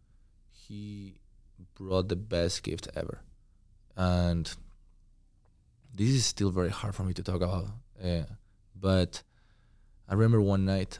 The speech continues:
I called my dad and my mom. They didn't know I was gonna commit suicide.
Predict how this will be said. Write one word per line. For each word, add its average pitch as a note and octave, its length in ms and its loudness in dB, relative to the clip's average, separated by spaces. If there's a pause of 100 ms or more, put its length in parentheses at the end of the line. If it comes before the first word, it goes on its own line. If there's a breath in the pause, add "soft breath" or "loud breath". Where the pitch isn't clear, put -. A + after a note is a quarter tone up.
I F#2+ 120 0
called F#2 220 0
my F2 80 2
dad F2 180 0
and F2 80 -2
my E2+ 80 -2
mom. E2 260 -6 (800)
They F#2+ 200 0
didn't F#2 140 4
know E2+ 100 2
I D#2+ 80 0
was D#2+ 180 -2
gonna - 260 -10 (220)
commit E2 220 -20
suicide. - 320 -20